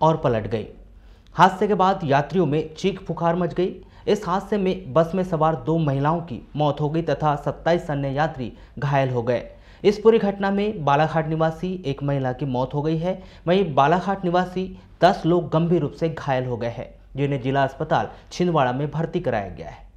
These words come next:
बस के पलटने के बाद कुछ यात्री बस के कांच तोड़कर बाहर निकले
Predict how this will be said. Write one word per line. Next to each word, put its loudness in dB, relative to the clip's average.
बस 6
के 6
पलटने 2
के 4
बाद 0
कुछ -2
यात्री 2
बस 0
के 0
कांच -6
तोड़कर 0
बाहर -2
निकले 0